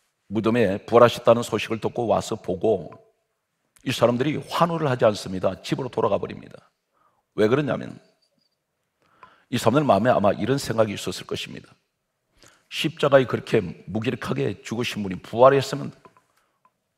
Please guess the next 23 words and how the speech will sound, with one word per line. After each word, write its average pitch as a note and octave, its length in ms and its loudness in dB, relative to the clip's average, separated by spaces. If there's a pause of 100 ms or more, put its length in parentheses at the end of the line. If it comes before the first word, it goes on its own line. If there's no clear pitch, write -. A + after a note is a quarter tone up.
(260)
그것이 B2 280 -6
뭐 A2 280 -2
어떻단 - 480 -6
얘기냐, - 280 -8 (540)
이렇게 C#3+ 240 -4
생각했을 A#2+ 480 -4
것입니다. - 440 -14 (200)
아무 C3 280 4
능력도 A#2+ 420 -6
없는 F#2 240 -6
분이 - 220 -16 (680)
부활하셨다 B2+ 480 6
해서 F#2 340 -4 (140)
그것이 A#2 240 -6
뭐 A#2+ 160 -6
그렇게 - 420 -8 (180)
대단한 G#2 400 4
일이냐, - 300 -12 (420)
이렇게 A#2 240 0
생각하고 A#2 360 0
그들은 A#2 240 -4 (160)
떠났는지 G2+ 380 -2
모릅니다. - 400 -14